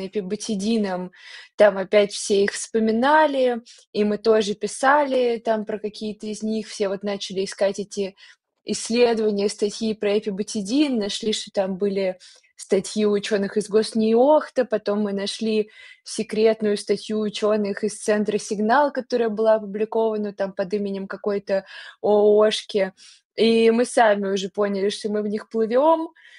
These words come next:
что, м, было классное расследование там большого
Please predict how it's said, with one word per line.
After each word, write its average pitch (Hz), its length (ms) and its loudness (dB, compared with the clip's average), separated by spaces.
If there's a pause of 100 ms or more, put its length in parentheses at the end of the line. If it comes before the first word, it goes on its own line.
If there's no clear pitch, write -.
(100)
что, 196 840 0 (160)
м, 180 460 -8 (460)
было 226 260 6
классное 214 680 2
расследование 190 840 -2
там 175 220 -8
большого 180 800 0